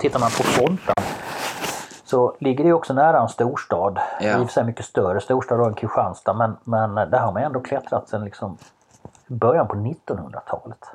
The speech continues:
Speaker 2: Ja. Ja, de, de första, de första cirklarna där gjordes ju verkligen i början på nittonhundratalet. Det var också alpinism, liksom.
Speaker 1: Ja, just det.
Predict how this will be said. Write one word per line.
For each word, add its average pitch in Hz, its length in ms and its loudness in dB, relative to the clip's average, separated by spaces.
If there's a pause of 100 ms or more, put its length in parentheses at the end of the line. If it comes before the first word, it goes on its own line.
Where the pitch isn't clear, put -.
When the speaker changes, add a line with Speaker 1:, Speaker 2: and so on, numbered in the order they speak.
Speaker 2:
Ja. 107 360 -2 (1200)
Ja, 117 200 0
de, 110 100 -4
de 120 240 -2
första, - 400 -2 (1200)
de - 80 -12
första 123 260 -4
cirklarna 117 600 -4
där 120 200 0
gjordes 101 360 -4
ju 104 60 -6
verkligen 107 340 -6
i 101 60 -6
början 98 260 -6
på 101 100 -14
nittonhundratalet. 87 640 -10
Det 95 60 -6
var 98 120 -2
också 95 240 -6
alpinism, 90 720 -6
liksom. - 280 -8
Speaker 1:
Ja, 104 160 -4
just 127 160 -10
det. - 80 -18